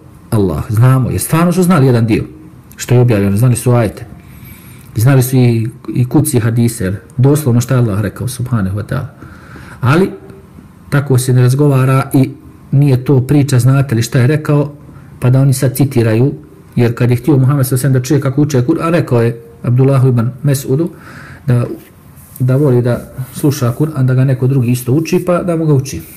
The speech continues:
Ali kad pita, "Znate li", znači, ovo je da se pripreme, da dobro slušaju, da zapamte ono što će se reći, dolazi nešto novo, dolazi nova objava.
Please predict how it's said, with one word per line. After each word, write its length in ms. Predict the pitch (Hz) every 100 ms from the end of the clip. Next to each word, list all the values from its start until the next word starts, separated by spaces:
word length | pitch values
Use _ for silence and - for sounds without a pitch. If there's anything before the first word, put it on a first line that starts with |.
| - - - - - - - - - - -
Ali 200 | - 120
kad 220 | 123 131
pita, 320 | 175 165 147 131
"Znate 360 | 143 165 175
li", 80 | 170
znači, 520 | 160 160 156 175 165 -
ovo 280 | 151 143 147
je 100 | 147
da 120 | 143
se 220 | 143 135
pripreme, 600 | 170 160 147 143 139 139
da 80 | 131
dobro 240 | 139 143
slušaju, 460 | 135 160 143 135 139
da 100 | 135
zapamte 460 | 131 151 139 131 135
ono 120 | 135
što 140 | 131
će 280 | 127 131 123 131
se 160 | 143
reći, 300 | 151 127 131 - - - - -
dolazi 360 | 143 143 131
nešto 300 | 143 143 -
novo, 200 | 147 139
dolazi 240 | 131 135 135
nova 180 | 135 113
objava. 320 | 104 80